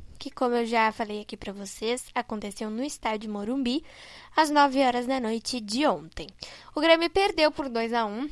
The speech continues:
para o time de São Paulo, saiu perdendo. O gol foi marcado pelo Vitor Bueno de falta no primeiro tempo. O Wanderson, também de falta, empatou pro Grêmio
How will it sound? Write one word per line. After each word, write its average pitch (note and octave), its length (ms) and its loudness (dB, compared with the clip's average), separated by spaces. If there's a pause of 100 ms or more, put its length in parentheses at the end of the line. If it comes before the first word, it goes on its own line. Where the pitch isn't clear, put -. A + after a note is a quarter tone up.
(160)
para G#3+ 160 -2
o - 20 -6
time G#3+ 220 -6
de - 80 -12
São G#3 180 -6
Paulo, G3+ 300 -4
saiu G#3+ 240 -4
perdendo. A3 640 -4
O B3+ 100 -8
gol G#3+ 340 -4
foi A3 160 -8
marcado G#3 380 -6
pelo G#3 220 -8
Vitor A3+ 280 -4
Bueno G#3+ 380 -6
de - 140 -12
falta G3+ 440 -6 (400)
no A#3+ 160 -2
primeiro F#3 420 -12
tempo. F3+ 440 -10 (400)
O G4 160 4 (100)
Wanderson, C4+ 640 2 (140)
também F4 480 6
de D#4 120 2
falta, G3+ 560 2
empatou E4 680 2 (320)
pro B3 160 0
Grêmio G#3 420 -2